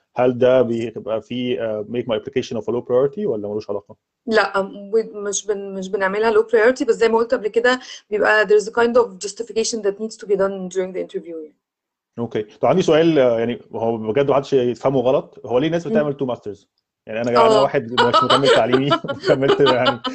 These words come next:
Speaker 1: خدت بكالوريوس بالعافيه، فبستغرب. بالعكس،
Speaker 2: <laughs>
Speaker 1: حاجه حلوه، وبسط لما الناس تبقى متحمسه كده. بس ليه الناس عامه بتعمل two masters بما انك انت already في البروجرام بقالك سنين
Speaker 2: بص،
Speaker 1: وسنين، اكيد شفتي ك-، جميع انواع البشر
Speaker 2: آه.
Speaker 1: في، في الجزء
Speaker 2: آه،
Speaker 1: ده.
Speaker 2: بص، في، في حد، في،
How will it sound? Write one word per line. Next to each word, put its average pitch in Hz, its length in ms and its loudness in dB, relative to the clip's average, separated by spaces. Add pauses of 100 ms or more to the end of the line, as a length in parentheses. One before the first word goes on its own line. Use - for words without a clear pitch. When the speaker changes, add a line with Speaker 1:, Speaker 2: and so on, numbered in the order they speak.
(140)
Speaker 1:
خدت - 180 4
بكالوريوس 139 380 2
بالعافيه، 131 560 0
فبستغرب. 170 540 0
بالعكس، 160 340 4
Speaker 2:
<laughs> 151 40 -4
Speaker 1:
حاجه 165 100 0
حلوه، 175 180 0
وبسط 151 300 -6
لما 123 100 -4
الناس 143 140 -8
تبقى 139 160 -10
متحمسه 127 460 -8
كده. 160 160 -6
بس 143 200 -8
ليه 135 120 -4
الناس 156 240 -8
عامه 123 120 -8
بتعمل 127 540 -6
two 123 40 -8
masters 123 260 -10
بما 110 140 -6
انك 123 180 -6
انت 131 160 -8
already 110 220 -6
في - 80 -14
البروجرام 117 300 -8
بقالك 110 220 -8
سنين 113 240 -10
Speaker 2:
بص، - 80 2 (100)
Speaker 1:
وسنين، 139 380 -6
اكيد 147 240 0
شفتي 147 240 2
ك-، - 180 -4
جميع 139 320 4
انواع 139 180 4
البشر 123 360 0 (580)
Speaker 2:
آه. 233 300 4
Speaker 1:
في، 190 80 -20
في 220 60 -4 (800)
الجزء 220 160 0
Speaker 2:
آه، 233 60 -2
Speaker 1:
ده. 117 160 -6 (440)
Speaker 2:
بص، 262 280 -6
في، 294 460 -6
في 330 220 -6
حد، 330 260 -2
في، 330 280 -10